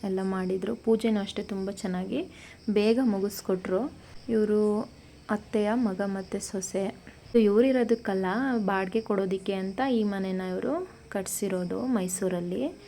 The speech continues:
ಮನೆ ಪ್ಲಾನಿಂಗ್ ಎಲ್ಲ ಈ ಅಣ್ಣನೇ ಮಾಡ್ಸಿರೋದು. ತುಂಬ ಚೆನ್ನಾಗಿ ಪ್ಲಾನಿಂಗ್ ಎಲ್ಲ ಮಾಡ್ತಾರೆ. ಮನೆಗಳೆಲ್ಲ ತುಂಬ ಚೆನ್ನಾಗಿ, ಫಿನಿಶಿಂಗ್ ಎಲ್ಲ ತುಂಬ ಚೆನ್ನಾಗಿ ಬಂದಿದೆ.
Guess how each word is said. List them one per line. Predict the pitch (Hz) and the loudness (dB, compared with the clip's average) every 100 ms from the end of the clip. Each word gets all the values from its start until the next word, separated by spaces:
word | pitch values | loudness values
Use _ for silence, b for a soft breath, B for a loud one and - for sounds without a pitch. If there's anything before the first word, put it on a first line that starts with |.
| B B B - - - - | B B B -20 -20 -10 -4
ಮನೆ | 190 | -2
ಪ್ಲಾನಿಂಗ್ | 214 226 226 220 208 | 2 4 4 2 2
ಎಲ್ಲ | 208 233 | 0 2
ಈ | 220 202 | 2 2
ಅಣ್ಣನೇ | 180 185 196 | 0 0 -2
ಮಾಡ್ಸಿರೋದು. | 196 185 185 202 180 196 | -2 -2 -4 -4 -4 -4
ತುಂಬ | - 190 196 | -4 -2 -2
ಚೆನ್ನಾಗಿ | 208 208 190 185 190 | -2 -2 -2 -4 -4
ಪ್ಲಾನಿಂಗ್ | 202 190 190 190 | -2 -2 -2 0
ಎಲ್ಲ | 185 190 | 0 -2
ಮಾಡ್ತಾರೆ. | 190 180 - 185 185 262 285 B B B - | -4 -6 -6 -4 -2 -4 -8 B B B -4
ಮನೆಗಳೆಲ್ಲ | 202 208 202 190 190 247 330 | 0 2 2 2 2 0 -2
ತುಂಬ | - 202 202 | -2 2 4
ಚೆನ್ನಾಗಿ, | 220 220 190 190 233 | 2 0 0 -2 -2
ಫಿನಿಶಿಂಗ್ | 214 190 - 196 190 | -2 -4 -4 -4 -2
ಎಲ್ಲ | 190 | -2
ತುಂಬ | 190 185 196 | -2 -4 -4
ಚೆನ್ನಾಗಿ | - 190 196 190 | -4 -4 -4 -4
ಬಂದಿದೆ. | 190 196 190 | -2 -2 -2